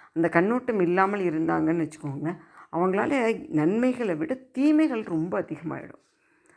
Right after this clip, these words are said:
அப்ப இந்த உலகத்துல வந்து அந்த, நம்ம போன குறள்லயே பார்த்தோம் இல்லையா, இந்த புலியோட மான் சேர்ந்து இருக்கிற மாதிரி தான். அப்படி ஒரு நிலைமைக்கு வந்து வந்துரும். அதனால இந்த கண்ணோட்டம் அப்படிங்கிறது வந்து, கண்ணோட்டம் இல்லாதவர்கள் இருந்தாங்கன்னா,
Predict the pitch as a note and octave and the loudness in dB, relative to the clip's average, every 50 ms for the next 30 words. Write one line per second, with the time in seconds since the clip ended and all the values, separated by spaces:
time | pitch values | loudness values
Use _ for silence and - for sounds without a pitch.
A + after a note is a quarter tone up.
0 | - - _ - - G#3+ G#3+ F#3+ F3+ G3 A#3 C4+ C4+ B3+ C4 G#3+ G3+ F3 F#3 G#3+ | -20 -18 _ 0 2 2 4 4 2 2 2 0 0 -2 -2 -2 -2 -2 -2 -2
1 | A#3 G#3+ F#3+ E3+ D#3 D3+ - - _ _ _ _ _ _ _ _ _ _ _ _ | -4 -2 -2 -2 -2 -2 -4 -10 _ _ _ _ _ _ _ _ _ _ _ _
2 | _ _ F3+ E3+ F3 F3 F3 - F#3+ G3+ G#3+ A3+ A3 A3 G#3 G3+ G#3+ A3 G#3+ G#3 | _ _ -6 -4 -4 -4 0 2 2 4 4 2 0 0 0 0 0 0 0 0
3 | F3 D3+ - - D#3+ - G#3 F3 D#3+ D#3 - _ _ _ _ _ _ _ _ _ | -2 -4 -4 -8 -12 -12 -12 -12 -14 -16 -18 _ _ _ _ _ _ _ _ _
4 | _ D#3+ E3+ D#3 D#3+ G#3 A3+ A#3+ B3+ B3 A#3+ A#3 G#3+ G3 F#3+ E3+ F3 E3 D#3+ D#3+ | _ -2 -2 -2 0 0 2 4 4 4 4 4 4 4 2 2 2 2 2 2
5 | D3+ - - _ _ _ _ _ _ E3+ E3 F3 F#3+ G#3 G3+ G3 - F#3+ F#3 F#3 | 0 -2 -8 _ _ _ _ _ _ -2 0 2 2 0 -2 -4 -4 -4 -4 0
6 | E3+ F3 E3 D#3+ E3 - E3+ D#3 D3+ D#3 D3+ D3 D3 D3 D3+ C#3+ D3+ D#3+ D#3+ - | 2 2 2 2 0 0 0 2 2 2 0 -2 -2 -4 -4 -2 -4 -6 -8 -10
7 | - _ _ _ _ _ _ _ _ _ _ _ F3+ - - G#3+ A3+ A3 G3+ F#3 | -18 _ _ _ _ _ _ _ _ _ _ _ -10 -6 0 4 4 4 6 4
8 | F#3 F#3 G3+ A3 A3+ A3 A3 F3+ D#3+ D#3+ D#3 D#3 D3+ D3+ D3 C#3 C#3+ - - C#3+ | 2 0 -2 -2 -4 -6 -4 -2 -2 -2 -2 -2 -4 -4 -6 -6 -8 -10 -8 -8
9 | C#3 C#3+ D#3 D#3+ D#3+ D3+ D#3+ G#3 G3+ F#3 - - - E3+ F#3 G#3+ A#3+ B3+ B3 - | -6 -4 0 0 0 0 0 -2 -2 -4 -4 -4 -4 -4 -4 -2 -2 -4 -4 -4
10 | A#3 A3+ A3 F#3+ D#3 - E3+ E3 E3 D#3+ D3 C#3+ C#3 C#3 - D3+ D3+ - F3 - | -4 -4 -2 -4 -4 -4 -2 -2 -2 -2 -4 -4 -8 -8 -8 -8 -8 -8 -10 -12
11 | - _ _ _ _ _ _ _ _ _ _ _ _ - E3 F3 G3 G#3+ G#3+ G#3+ | -14 _ _ _ _ _ _ _ _ _ _ _ _ 0 0 2 2 0 -2 -2
12 | G#3+ G3+ F#3 D#3+ E3 E3+ G3 G3+ G#3+ G#3 G#3+ G#3+ F#3 G#3+ G3+ G3+ F3 - - G3 | -2 0 2 2 2 2 2 4 4 4 4 4 4 4 4 4 2 4 2 0
13 | E3+ - - - - F3 E3 - _ _ _ _ _ _ _ _ _ _ _ _ | 0 -2 -8 -14 -16 -16 -16 -16 _ _ _ _ _ _ _ _ _ _ _ _
14 | _ - D#3 D#3+ E3 F3+ F#3 F3 F3+ D#3+ C#3+ C#3+ D3 D#3 E3 - | _ -2 0 2 2 2 2 2 2 2 2 -2 -8 -8 -8 -8